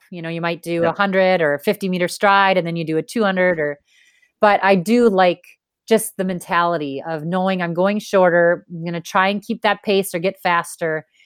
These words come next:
Speaker 1: And it just, I think mentally you can attack it a little bit better than working up to a mile or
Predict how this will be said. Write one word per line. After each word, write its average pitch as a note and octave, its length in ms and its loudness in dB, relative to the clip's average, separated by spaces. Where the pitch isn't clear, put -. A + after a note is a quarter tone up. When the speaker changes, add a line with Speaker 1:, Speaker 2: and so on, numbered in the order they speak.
Speaker 1:
And F#3 120 0
it F3+ 100 -2
just, - 480 -4
I G3 80 2
think G#3 220 2
mentally G3 560 0
you G#3+ 140 2
can E3 200 -2
attack D#3 400 -2
it D3 80 -4
a C#3+ 60 0
little C#3+ 220 -4
bit C#3 180 -6
better B2+ 500 -10
than E3 360 0
working E3+ 560 2
up D#3+ 240 2
to E3 160 0
a D3+ 40 0
mile D3+ 480 0
or C#3+ 280 0